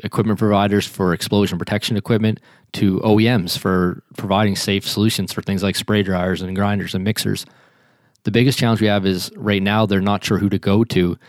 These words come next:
It takes a long time to figure that out. So dust safety professionals dot com will be a place where you can go find the information you need on who the best companies are to work with,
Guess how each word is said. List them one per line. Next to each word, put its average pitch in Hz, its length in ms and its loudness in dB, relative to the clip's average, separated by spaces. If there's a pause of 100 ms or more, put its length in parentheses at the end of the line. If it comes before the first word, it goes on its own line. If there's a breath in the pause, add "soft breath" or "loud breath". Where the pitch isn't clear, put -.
(280 soft breath)
It 101 60 -6
takes 101 220 -2
a 113 40 0
long 98 120 0
time 95 200 -2
to 90 60 -4
figure 90 240 -2
that 87 160 0
out. 87 180 -2
So 92 300 0 (400 soft breath)
dust 110 200 0
safety 107 200 0
professionals 107 500 0
dot 98 200 -2
com 98 220 2
will 92 60 0
be 92 140 2
a 90 60 0
place 101 340 0
where 98 100 0
you 90 80 -2
can 95 80 -6
go 98 200 2
find 98 420 -2
the 92 140 -4
information 101 480 0
you 101 40 2
need 98 280 0 (300 soft breath)
on 92 100 -4
who 113 160 4
the 107 100 6
best 98 220 0
companies 98 240 0
are 92 80 2
to 90 80 -2
work 110 240 0
with, 117 240 2